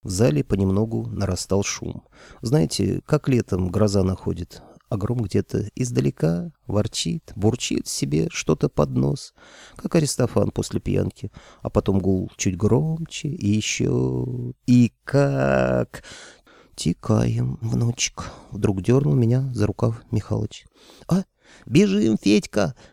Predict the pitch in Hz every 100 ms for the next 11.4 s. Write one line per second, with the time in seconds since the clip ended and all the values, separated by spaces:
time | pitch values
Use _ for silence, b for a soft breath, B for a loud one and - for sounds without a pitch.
0 | B 113 127 - 110 - 107 110 107 101
1 | 92 127 151 - 131 - 104 - 95 -
2 | 113 - 98 - 107 95 95 92 - B
3 | B 92 101 98 87 104 123 120 - 101
4 | 107 101 - 95 104 - 95 98 - 92
5 | 104 107 110 101 104 107 - 107 - 107
6 | 104 104 120 104 98 - 90 90 151 170
7 | 85 - B B - - 98 90 92 92
8 | 87 98 85 87 170 170 - - 151 -
9 | 151 151 175 165 160 123 113 123 123 113
10 | - 92 - 117 - 113 113 - - 95
11 | 98 - 104 98